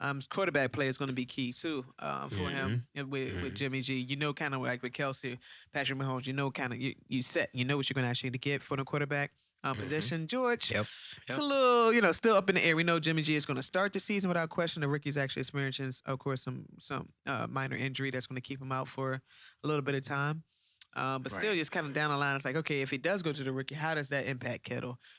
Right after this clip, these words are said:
Speaker 1: Um, so when you ranking him, you know, as far as, uh, yeah, I would have to put him number two just because of that. Now, this is a surprise right here.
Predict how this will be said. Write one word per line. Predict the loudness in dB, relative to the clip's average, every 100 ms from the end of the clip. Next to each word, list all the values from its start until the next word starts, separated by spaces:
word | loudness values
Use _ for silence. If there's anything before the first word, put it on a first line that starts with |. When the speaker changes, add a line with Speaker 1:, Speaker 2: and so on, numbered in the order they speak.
| _
Speaker 1:
Um, | -6 -4
so | -2 -4
when | -2
you | 0
ranking | 2 2 0 0
him, | 0 -2 -4
you | -2 -2
know, | -2
as | -4
far | -4 -4
as, | -4 -8
uh, | -8 -8 -8 -10 -8
yeah, | -6 -4
I | -4
would | -2
have | -4 -4
to | -8
put | -4 -4
him | -4 -8 -10
number | -6 -6
two | -6 -6
just | -6 -8
because | -6 -6 -4
of |
that. | -4 -6 -8 _ _ _ -6
Now, | 0
this | 0 0
is | -2
a | -2
surprise | 0 0 2 2 2
right | 0
here. | 0 -2 -6